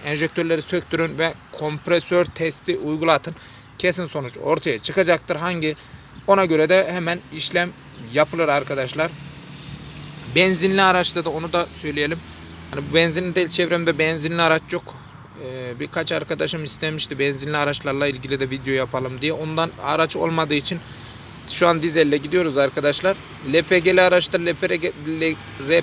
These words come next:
P G regülatörü, yani L P G beyni hangi marka olursa olsun eğer, e, kaçırırsa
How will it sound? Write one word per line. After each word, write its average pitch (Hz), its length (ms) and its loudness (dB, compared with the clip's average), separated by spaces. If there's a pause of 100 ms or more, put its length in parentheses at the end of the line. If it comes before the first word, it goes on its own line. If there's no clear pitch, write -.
P 190 160 8
G 170 220 4
regülatörü, 151 600 2
yani 147 320 4
L 160 100 4
P 165 140 -2
G 156 140 -2 (100)
beyni 151 360 2 (640)
hangi 165 240 -2
marka 156 320 0
olursa 143 300 -2
olsun 127 280 -2 (200)
eğer, 156 220 4
e, 131 960 0
kaçırırsa 175 720 2